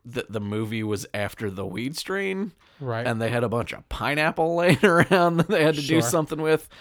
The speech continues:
Speaker 1: 'cause it's citrus fruit
Speaker 2: Right.
Speaker 1: season. <laughs> And they're like,
Speaker 2: They're like,
Speaker 1: "Uh, what are we gonna do with this pineapple?
Speaker 2: "Wow, the
Speaker 1: We can get it
Speaker 2: supply
Speaker 1: real cheap." <laughs>
Speaker 2: chain's
Speaker 1: Yeah.
Speaker 2: down for everything. You can't get any produce in Texas anymore 'cause Greg Abbott's the
Speaker 1: <laughs>
Speaker 2: dumbest fucking person on the planet.
Speaker 1: <laughs> Yep.
Speaker 2: What can we do?"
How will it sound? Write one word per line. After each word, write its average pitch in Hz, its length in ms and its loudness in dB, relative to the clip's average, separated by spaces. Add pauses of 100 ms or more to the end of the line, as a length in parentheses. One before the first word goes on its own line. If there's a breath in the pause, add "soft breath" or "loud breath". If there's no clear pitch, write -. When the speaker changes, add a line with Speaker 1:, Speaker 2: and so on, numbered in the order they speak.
(140 loud breath)
Speaker 1:
'cause 117 180 -4
it's - 140 -10
citrus 139 380 -2
fruit 151 260 -2
Speaker 2:
Right. - 60 -12
Speaker 1:
season. 147 640 2
<laughs> 285 200 -8
And 262 160 0
they're 123 280 0
like, 139 160 4
Speaker 2:
They're 151 120 8
like, 156 240 6
Speaker 1:
"Uh, 127 640 4
what 123 120 4
are - 20 2
we 120 120 2
gonna 113 140 2
do 110 100 2
with 104 100 0
this 101 100 -6
pineapple? 101 480 0
Speaker 2:
"Wow, 165 240 4
the 151 60 4
Speaker 1:
We 117 80 0
can 170 100 4
get - 20 6
it 113 40 4
Speaker 2:
supply 165 220 10
Speaker 1:
real 185 60 6
cheap." - 60 0
<laughs> 190 380 4
Speaker 2:
chain's 170 140 -4
Speaker 1:
Yeah. 170 260 0
Speaker 2:
down 156 340 6
for 151 160 -2
everything. 135 520 0
You 110 60 -6
can't 156 280 -4
get 156 160 -2
any 139 120 -4
produce 139 440 0
in 117 100 -8
Texas 139 460 -4
anymore 113 340 -6
'cause 113 260 -12
Greg 127 320 -4
Abbott's 123 380 -2
the 120 100 -4
Speaker 1:
<laughs> 131 100 -8
Speaker 2:
dumbest 123 420 -2
fucking 123 540 -4
person 123 380 -10
on 117 80 -10
the 110 60 -12
planet. 123 480 -8
Speaker 1:
<laughs> 120 240 -4
Yep. 113 320 -4 (180 soft breath)
Speaker 2:
What 160 200 4
can 165 140 -2
we 139 120 0
do?" 117 460 -2